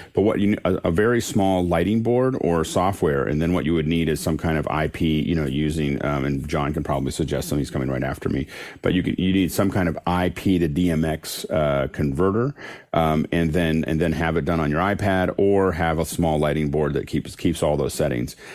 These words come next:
Then you'll be able to turn 'em on, on and off as needed, um, but you don't wanna try to have a light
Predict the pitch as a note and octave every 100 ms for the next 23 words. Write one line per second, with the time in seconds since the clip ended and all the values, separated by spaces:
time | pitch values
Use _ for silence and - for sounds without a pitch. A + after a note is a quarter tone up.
0 | - _ E2 F#2 F#2+ F#2+ E2+ D2 E2+ D#2+
1 | D2+ D2 C#2 - F2 E2 D#2 E2 - D#2
2 | D#2 E2 G2 E2+ D2+ - - - _ -
3 | D#2 - F2 G2 F#2+ F2 F#2+ E2 E2 D2
4 | C#2+ D2 D2+